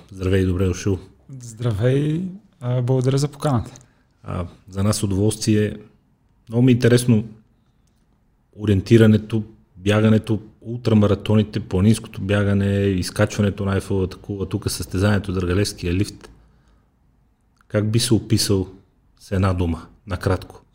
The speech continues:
Speaker 2: <laughs>
Speaker 1: Ултрамаратонец, екстремен бегач. Не, много ми е интересно. Твърде са различни нещата.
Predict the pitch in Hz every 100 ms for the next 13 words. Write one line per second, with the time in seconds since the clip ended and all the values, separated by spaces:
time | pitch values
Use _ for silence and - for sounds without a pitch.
0 | 90 - - 123 - 113 - _ _ _
1 | _ - - 113 120 117 113 107 - 110
2 | 107 104 101 - - 110 113 107 107 104
3 | 107 104 101 - - - _ 95 _ -
4 | 95 95 101 101 87 80 - - 113 127
5 | 127 127 110 - 95 - - 123 123 117
6 | 107 135 - 95 87 - -